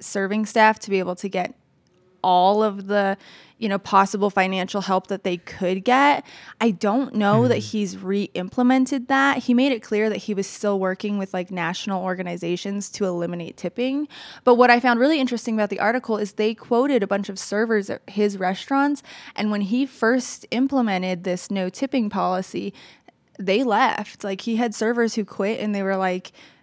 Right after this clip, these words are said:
Speaker 1: "Yeah, it sounds good in theory, but, like, that's not what I signed up for when I became a bartender or when
Speaker 2: You
Speaker 1: I
Speaker 2: wanna be
Speaker 1: became a
Speaker 2: paid
Speaker 1: server."
Speaker 2: based on your, your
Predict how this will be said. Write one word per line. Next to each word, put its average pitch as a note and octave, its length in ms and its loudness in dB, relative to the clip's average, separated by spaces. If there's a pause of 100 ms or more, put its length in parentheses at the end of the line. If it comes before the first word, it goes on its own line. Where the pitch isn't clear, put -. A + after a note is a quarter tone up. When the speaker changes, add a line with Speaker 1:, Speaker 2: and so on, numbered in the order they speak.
Speaker 1:
"Yeah, A3+ 340 6
it F3+ 100 0
sounds G#3 340 -2
good A3 140 0
in G3 140 -4
theory, G3+ 400 2
but, - 180 -2
like, E3+ 240 -2
that's E3+ 220 -4
not F#3 140 -2
what F3+ 100 -2
I E3 80 -2
signed F#3 260 -6
up - 200 -2
for E3+ 360 -4 (140)
when F#3+ 120 -8
I F3+ 80 -2
became F3+ 300 -6
a E3+ 80 -4
bartender E3+ 680 -4 (260)
or - 100 0
when D3+ 80 6
Speaker 2:
You D#3 60 6
Speaker 1:
I - 20 4
Speaker 2:
wanna D3+ 140 2
be C3 80 2
Speaker 1:
became B2 80 -4
a - 40 -6
Speaker 2:
paid C3 120 0
Speaker 1:
server." F3 180 0
Speaker 2:
based - 220 -4
on A#2+ 160 -6
your, A2 320 -10 (320)
your A#2 320 -2